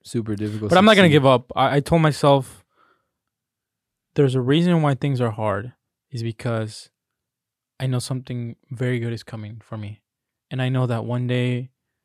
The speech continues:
Speaker 2: people who are gonna look up to me, like, the next generation of Mexican Americans or Hispanic Americans,
Speaker 1: Yeah.
Speaker 2: they'll look at my story and be like, "You know what? If he could do it,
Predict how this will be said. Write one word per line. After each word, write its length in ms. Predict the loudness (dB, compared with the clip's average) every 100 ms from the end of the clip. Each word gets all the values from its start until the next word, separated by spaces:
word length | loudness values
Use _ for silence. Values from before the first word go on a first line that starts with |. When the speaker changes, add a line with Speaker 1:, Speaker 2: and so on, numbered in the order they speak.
| _ _ _ _ _ _
Speaker 2:
people 300 | -10 -4 -2 -2
who 160 | -2
are 380 | -2 -4 -6 -8
gonna 220 | -4 -4
look 260 | -2 -6 -8 -20 _ _
up 160 | -8 -6
to 120 | -8
me, 280 | -6 -4 -4
like, 160 | -6
the 100 | -8
next 220 | -8 -8
generation 580 | -8 -6 -4 -6 -6 -8
of 220 | -8 -8
Mexican 340 | -8 -8 -8 -10
Americans 720 | -4 -4 -4 -6 -6 -8 -10 -20 _ _ _
or 520 | -10 -6 -2 -2 -4 -8 _
Hispanic 480 | -12 -8 -6 -6 -6
Americans, 720 | -6 -4 -6 -8 -10 -8 -8
Speaker 1:
Yeah. 140 | -10 -12 -16 _
Speaker 2:
they'll 120 | -2
look 200 | 0 0
at 80 | -2
my 120 | -2
story 360 | -4 -6 -4 -4
and 80 | -4
be 60 |
like, 260 | -6 -8 -10
"You 80 | -8
know 100 | -6
what? 200 | -4 -6
If 80 | -6
he 140 | -6
could 180 | -6 -4
do 100 | -2
it, 200 | -4